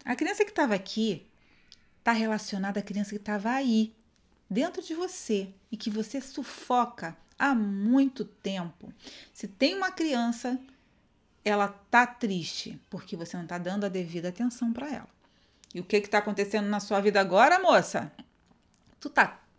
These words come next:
toda cagada de arara, como diz uma pessoa que eu amo muito, Paula Abreu. Eu vou dizer isso pra vocês porque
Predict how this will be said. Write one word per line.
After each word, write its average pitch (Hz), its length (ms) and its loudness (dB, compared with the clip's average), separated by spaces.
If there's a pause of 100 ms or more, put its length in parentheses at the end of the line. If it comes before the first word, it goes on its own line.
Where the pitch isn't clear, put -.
(140)
toda 254 300 12
cagada 190 400 6
de 185 100 0
arara, 175 420 6
como 196 300 -4
diz 185 180 -2
uma 175 120 -2
pessoa 180 280 -8
que - 120 -10
eu 170 120 -6
amo 190 220 -2
muito, 185 380 -4
Paula 190 280 -4
Abreu. - 320 -12 (880)
Eu 349 120 0
vou 381 120 2
dizer 277 180 -2
isso 233 140 -6
pra 202 140 -2
vocês 208 380 0
porque 196 680 -4